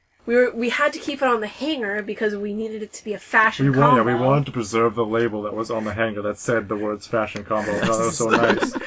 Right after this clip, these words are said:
Speaker 1: But then we were like, "How the hell are we gonna fit this in something where the hanger, and we can't just wrap it in the wrapping paper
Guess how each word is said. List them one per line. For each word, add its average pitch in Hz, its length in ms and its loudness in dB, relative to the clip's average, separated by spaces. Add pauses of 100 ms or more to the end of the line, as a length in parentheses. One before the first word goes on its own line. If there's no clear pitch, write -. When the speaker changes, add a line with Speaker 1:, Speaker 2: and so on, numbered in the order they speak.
(400)
Speaker 1:
But 233 120 2
then 254 140 8
we - 40 2
were 233 80 6
like, 214 200 4
"How 226 180 2
the 240 80 -4
hell 240 200 -4
are 233 80 2
we 220 80 2
gonna 202 140 -2
fit 269 240 -2
this 240 160 2
in 208 100 -6
something 202 360 -4
where 196 100 -4
the 190 100 -4
hanger, 233 460 2
and 196 180 0
we 190 60 -2
can't 240 240 -4
just - 180 -8
wrap 208 260 6
it 208 40 -4
in 190 80 -6
the 185 60 -8
wrapping 233 420 6
paper 220 560 2